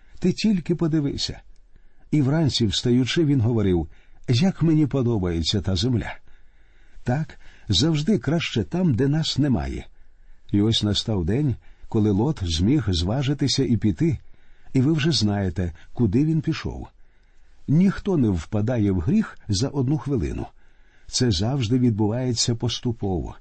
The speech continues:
Ви спочатку тільки визираєте зі свого намету, потім ви розкидаєте намет ближче до Содому. Але це лише початок. Лот підняв очі,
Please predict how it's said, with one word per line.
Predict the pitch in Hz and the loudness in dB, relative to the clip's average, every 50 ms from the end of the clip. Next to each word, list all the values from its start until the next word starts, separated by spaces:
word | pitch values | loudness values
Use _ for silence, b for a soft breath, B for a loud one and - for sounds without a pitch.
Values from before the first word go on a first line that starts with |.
| - - - _ _ _ - - - - - - | -20 -20 -20 _ _ _ -20 -20 -20 -16 -4 -2
Ви | 98 113 131 127 | 0 2 2 2
спочатку | - - 123 120 - - 127 139 - - - 131 | 0 0 -2 -2 -2 -2 -4 -4 -6 -4 -6 -6
тільки | 123 - - 147 147 143 120 - - 135 | -6 -4 -4 -2 -2 -2 -2 -2 -2 0
визираєте | 127 131 117 98 120 117 107 107 120 135 143 135 - 139 | 2 2 2 2 2 0 0 -2 -2 -2 -4 -2 -2 -2
зі | 117 101 143 | 0 0 0
свого | 120 - - 110 123 110 117 | -2 -2 -2 -2 0 0 0
намету, | 117 117 117 107 87 76 - 58 - - - b b b b b b b b b b b | 0 0 0 0 -2 -4 -6 -8 -12 -12 -14 b b b b b b b b b b b
потім | - 120 117 - - 120 110 104 b b b b b | 0 0 0 2 2 2 2 2 b b b b b
ви | 123 101 120 113 | 0 2 2 4
розкидаєте | 107 107 - - - 95 78 80 98 135 160 165 - 147 151 | 2 2 0 0 -2 -2 -2 -2 -2 -2 -2 -2 -2 0 0
намет | 147 135 117 107 117 139 - - b b b b b | 2 2 2 2 2 0 -4 -8 b b b b b
ближче | 87 107 98 101 104 92 - - - 127 | -2 0 2 2 2 2 0 -2 -2 -2
до | 117 120 120 | 0 0 0
Содому. | - - 151 110 82 71 64 60 60 57 - - - b b b b b b b b b b b b b | 0 -2 -2 -2 -2 -4 -4 -6 -8 -8 -10 -12 -16 b b b b b b b b b b b b b
Але | 123 123 127 147 | 0 2 2 2
це | - - - 131 | 0 0 0 0
лише | 95 85 92 87 - 127 | 0 0 -2 -2 -2 -2
початок. | 113 - 151 - - - 131 80 - - - - - - - - b b b b b b b | -2 -2 -4 -4 -4 -6 -6 -8 -8 -12 -16 -18 -20 -20 -20 -20 b b b b b b b
Лот | 107 101 110 139 165 - - | 0 2 2 2 2 0 -2
підняв | - 151 151 123 101 110 143 156 151 120 - | 0 0 0 2 2 2 2 2 -2 -4 -4
очі, | 127 147 165 - - - 98 87 78 | -4 -6 -4 -2 0 0 0 0 0